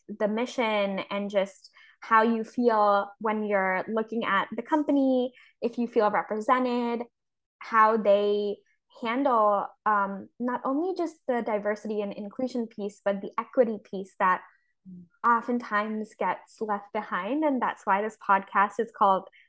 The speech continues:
the Leadership Equity and Wellness Podcast, because that is really the key. And for that person in the video to be all of those things, it's,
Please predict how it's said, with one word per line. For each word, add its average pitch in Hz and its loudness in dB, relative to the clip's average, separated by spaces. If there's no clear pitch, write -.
the 226 0
Leadership 220 0
Equity 302 4
and 320 0
Wellness 311 2
Podcast, 359 -4
because 254 -2
that 220 4
is 226 -2
really 208 0
the 233 0
key. 233 -4
And 208 -6
for 208 4
that 196 4
person 311 4
in 240 -2
the 233 2
video 269 4
to 247 -8
be 226 -4
all 285 2
of 277 -4
those 233 0
things, 320 0
it's, - -4